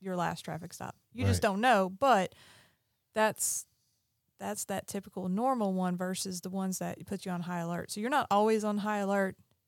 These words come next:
Speaker 1: until you feel like there's something different
Speaker 2: Right.
Speaker 1: about this. So, like, I had pulled somebody over,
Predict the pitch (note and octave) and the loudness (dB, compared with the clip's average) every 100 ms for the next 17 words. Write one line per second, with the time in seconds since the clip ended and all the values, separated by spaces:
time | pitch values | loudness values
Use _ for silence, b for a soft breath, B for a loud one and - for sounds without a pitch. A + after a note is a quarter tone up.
0 | _ G3+ F#3+ G3+ F#3+ - G3+ G3 F#3 F3 | _ -8 -4 -2 -4 -4 -4 -2 0 -2
1 | F3 F#3 F3+ - F3+ E3 E3 F3+ _ _ | -4 -6 -6 -6 -6 -6 -6 -8 _ _
2 | - F3 - - _ _ - F#2+ F2 - | -8 -6 -6 -16 _ _ -2 0 0 -2
3 | - - - _ b b b b _ _ | -10 -10 -14 _ b b b b _ _
4 | _ - A#3 A3 G#3+ G#3+ A3+ A3+ A#3+ G#3+ | _ 0 2 2 2 2 0 -2 -6 -4
5 | A3+ G#3+ G#3 G#3 G#3 G3+ G3 G3 | -4 -4 -2 -2 -2 -2 -2 -2